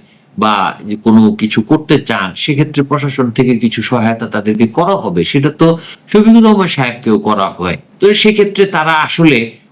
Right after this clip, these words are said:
অরিজিনাল বিষয়টা কোন জায়গায়, তারা কি আসলে মূল উদ্দেশ্যের জায়গাটা কি, মূল উদ্দেশ্যের জায়গাটা কি নির্বাচন না হোক এই ব্যাপারে তারা কোনো একটা দৃঢ় সিদ্ধান্তে পৌঁছে গেছে? এটাই কিন্তু এখনকার মতো প্রশ্ন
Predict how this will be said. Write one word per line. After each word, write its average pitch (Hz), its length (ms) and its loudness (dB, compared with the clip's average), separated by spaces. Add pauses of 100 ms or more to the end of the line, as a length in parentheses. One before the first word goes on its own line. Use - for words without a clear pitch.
(120)
অরিজিনাল 147 440 2 (120)
বিষয়টা 120 340 0 (140)
কোন 196 120 4 (120)
জায়গায়, 101 340 -2
তারা 110 240 -2
কি - 80 -2 (140)
আসলে 120 300 0 (280)
মূল 247 180 8 (100)
উদ্দেশ্যের 190 540 2
জায়গাটা 123 360 -2 (120)
কি, 85 140 -6 (240)
মূল 151 120 6 (100)
উদ্দেশ্যের 135 480 0
জায়গাটা 127 380 -2
কি 110 80 0 (100)
নির্বাচন 113 420 2 (140)
না 120 100 -4 (140)
হোক 143 160 2 (140)
এই 131 120 2
ব্যাপারে 123 300 -2 (100)
তারা 107 160 -4 (100)
কোনো 127 200 -2
একটা 123 160 0 (140)
দৃঢ় 110 240 4 (120)
সিদ্ধান্তে 151 460 0 (120)
পৌঁছে 185 280 2 (100)
গেছে? 185 260 -6 (480)
এটাই 131 300 2
কিন্তু 135 220 0 (120)
এখনকার 98 420 -4
মতো 87 160 -4 (120)
প্রশ্ন 85 280 -4